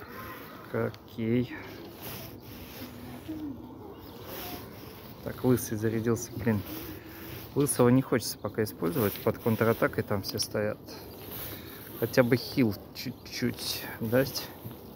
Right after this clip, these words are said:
Ну, теперь пробуем.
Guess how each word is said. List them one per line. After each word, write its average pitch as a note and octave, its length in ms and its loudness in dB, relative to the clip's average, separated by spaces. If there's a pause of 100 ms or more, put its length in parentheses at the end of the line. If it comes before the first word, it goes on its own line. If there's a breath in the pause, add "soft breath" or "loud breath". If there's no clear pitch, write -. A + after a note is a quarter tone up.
(1900 loud breath)
Ну, B2+ 220 8
теперь B2+ 360 6
пробуем. G#2+ 640 2